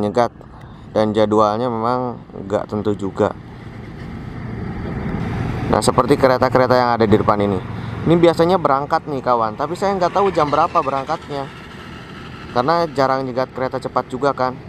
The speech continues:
Jadi inget dulu saya waktu pertama mengabadikan, eh, angkutan rel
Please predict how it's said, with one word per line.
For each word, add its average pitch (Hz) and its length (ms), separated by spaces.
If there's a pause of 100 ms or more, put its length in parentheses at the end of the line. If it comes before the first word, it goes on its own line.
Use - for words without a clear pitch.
(120)
Jadi 127 240
inget 135 160
dulu 123 400
saya 127 320
waktu 127 320
pertama 123 400
mengabadikan, 123 720 (880)
eh, 113 640 (1120)
angkutan 143 480
rel 143 640